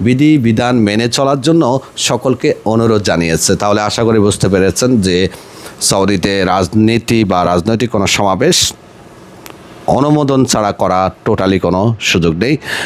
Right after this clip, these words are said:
এটা আসলে, আহ, এই দেশের আইন। আমাদের দেশে তো যে কোনো সময় যে কোনো কিছু করা যায়। তো আমরা আমাদের সম্মানিত বাংলাদেশি ভাইদের প্রতি, আহ, আশা করব যে অন্তত এই কাজগুলো করার সময় একটু সতর্ক হবেন, কারণ পূর্বেও অনেক ঘটনা ঘটেছে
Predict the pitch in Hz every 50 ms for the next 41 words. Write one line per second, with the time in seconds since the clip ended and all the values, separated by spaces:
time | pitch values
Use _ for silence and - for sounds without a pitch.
0 | - - - - 117 113 131 123 123 120 120 113 - 131 127 123 123 123 120 92
1 | - - - - 90 90 85 85 85 87 87 82 80 78 - - - - - -
2 | 170 214 180 165 127 - 120 95 - - 90 95 82 78 78 76 - - 104 123
3 | 143 170 190 196 180 196 180 - - 165 - - 165 147 143 139 117 95 110 107
4 | - 110 113 104 - 113 113 107 90 95 90 90 90 90 85 - 92 - - 85
5 | - 85 80 80 80 71 90 113 151 139 - - 107 101 104 117 117 113 113 117
6 | 110 110 - - 135 135 143 147 151 139 143 143 123 120 123 123 123 127 - 139
7 | 120 117 107 110 107 120 107 - 117 110 - - 113 110 - - - - - -
8 | - - - 98 92 90 90 90 87 85 - - - - - - 73 82 90 90
9 | - 110 110 - 110 98 92 92 90 87 92 92 92 82 73 92 95 - 101 90
10 | - 98 92 90 82 - - - - - - - - - - 90 - 110 107 104
11 | 117 120 127 127 131 135 127 117 - - 113 110 110 117 - - 131 135 139 147
12 | 135 120 - - 131 - - 127 - 135 120 - 139 131 139 139 135 131 120 123
13 | 117 120 - 135 127 123 139 147 139 131 123 123 113 107 113 104 117 117 113 110
14 | 98 107 98 87 107 104 - - - 127